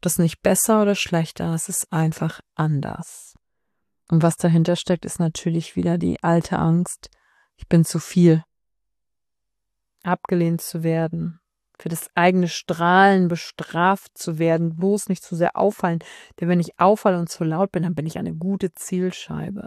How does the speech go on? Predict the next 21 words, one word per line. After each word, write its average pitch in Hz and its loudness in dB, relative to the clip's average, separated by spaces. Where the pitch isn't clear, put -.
ne? 202 -8
Gerade 220 4
Frauen 196 6
kennen 190 2
das 175 -2
nur 170 0
zu - -10
gut. 190 -4
Stichwort, - -4
sei 156 0
nicht 170 0
so 190 -4
laut, 175 0
sei 165 2
nicht 165 2
so - -4
auffällig, 160 0
ne? 220 4
Sei - 0
lieb, 170 0
lächel 160 2